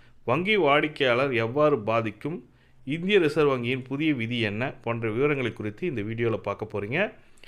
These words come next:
ரிசர்வ் வங்கி அமல்படுத்தப்பட்ட உள்ள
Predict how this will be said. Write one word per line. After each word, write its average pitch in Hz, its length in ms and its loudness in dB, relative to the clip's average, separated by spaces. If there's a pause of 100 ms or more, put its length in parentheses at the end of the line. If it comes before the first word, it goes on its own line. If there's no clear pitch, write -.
(200)
ரிசர்வ் 165 380 0
வங்கி 147 400 0
அமல்படுத்தப்பட்ட 123 840 -2 (360)
உள்ள 120 340 -2